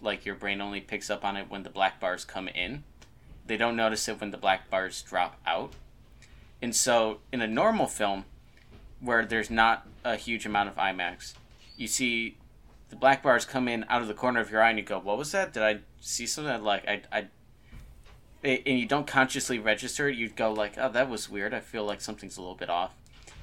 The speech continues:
It, but, and then it slowly drops out, and you don't notice it, and then maybe at some point later it comes back in. But this, since it's constantly popping in and out, it's,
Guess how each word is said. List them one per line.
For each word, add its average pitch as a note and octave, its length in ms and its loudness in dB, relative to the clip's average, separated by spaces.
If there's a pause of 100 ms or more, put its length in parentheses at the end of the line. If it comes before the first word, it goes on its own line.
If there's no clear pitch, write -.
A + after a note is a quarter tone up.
(500)
It, B2 200 -4
but, B2+ 180 -2
and B2 160 0
then A#2 140 2
it G#2 80 -2
slowly G#2+ 340 -2
drops G2 340 -2
out, C#3+ 300 12
and G#2+ 80 -2
you F#2+ 80 -6
don't F2+ 220 -6
notice A2+ 340 -2
it, A2 200 -6 (340)
and A#2 100 -6
then A2+ 140 2
maybe A2+ 280 2
at G#2 120 -4
some G#2+ 160 -4
point G#2 260 -8
later G2 260 -4
it F2+ 80 -8
comes G#2 240 -8
back G2 300 -2
in. F#2 160 -6 (300)
But - 140 -6
this, C#3 200 4
since - 260 0
it's A#2+ 140 -4
constantly A2+ 680 -4
popping G#2 580 0
in G#2 280 -6
and G2 140 -4
out, F#2 300 0 (640)
it's, - 360 0